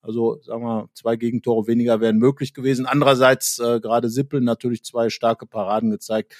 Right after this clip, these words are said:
Also machen wir mal, äh, eine, eine starke drei draus, äh, bei beiden und sind dann da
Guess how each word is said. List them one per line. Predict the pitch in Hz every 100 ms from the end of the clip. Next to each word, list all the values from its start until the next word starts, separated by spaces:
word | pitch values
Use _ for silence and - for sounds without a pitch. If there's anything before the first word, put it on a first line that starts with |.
| - - _
Also | 113 120 120
machen | 120 131 135
wir | 123
mal, | 123 123 127 123
äh, | - 120 120 120
eine, | - 123 120 117
eine | 127 120
starke | - 135 147 131
drei | 110 123 143
draus, | 135 131 135 135 -
äh, | - 123 123
bei | 120 123 120
beiden | 120 123 131 131 127
und | - 117 113 -
sind | 110 117 117
dann | 113 107
da | 113 113